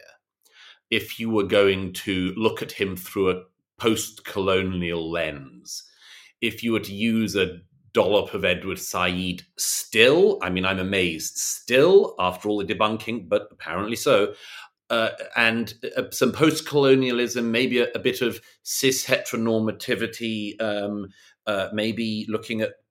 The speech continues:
problematizing sex and gender in Shakespeare. If you just wanted to study Shakespeare, it's quite hard to get a grant for that.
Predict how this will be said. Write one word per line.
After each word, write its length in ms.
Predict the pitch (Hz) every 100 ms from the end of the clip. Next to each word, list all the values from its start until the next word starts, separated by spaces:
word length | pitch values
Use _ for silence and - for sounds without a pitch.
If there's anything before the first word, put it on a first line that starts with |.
| _ -
problematizing 1000 | 123 110 117 110 - 110 110 92 104 95
sex 540 | - - 120 - - 120
and 200 | 107 90
gender 560 | 120 113 113 110 107
in 100 | 107
Shakespeare. 380 | 104 127 - 127 - -
If 160 | 220 262
you 80 |
just 180 | 202 196
wanted 400 | 156 156 139 -
to 80 | 143
study 560 | - - - 135 123 107
Shakespeare, 760 | - 151 156 156 - - 80 - - _ _ _ _ _ _ _ _ _ _ _
it's 140 | 147 143
quite 260 | 202 196
hard 420 | - 165 175 160 -
to 60 |
get 220 | 135 123
a 40 | 117
grant 480 | 123 139 135 120 -
for 180 | -
that. 480 | - 67 - - -